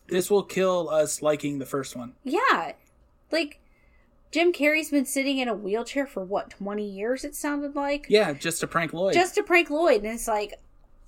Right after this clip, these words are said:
Speaker 2: this movie's already stupid.
Speaker 1: Yeah.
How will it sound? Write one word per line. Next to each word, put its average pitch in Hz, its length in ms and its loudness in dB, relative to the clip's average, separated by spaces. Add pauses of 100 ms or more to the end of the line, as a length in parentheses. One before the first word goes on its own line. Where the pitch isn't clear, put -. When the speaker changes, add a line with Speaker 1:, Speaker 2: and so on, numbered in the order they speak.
(160)
Speaker 2:
this 466 200 0
movie's 539 400 6
already 453 320 2
stupid. 294 640 -2 (320)
Speaker 1:
Yeah. 170 220 -2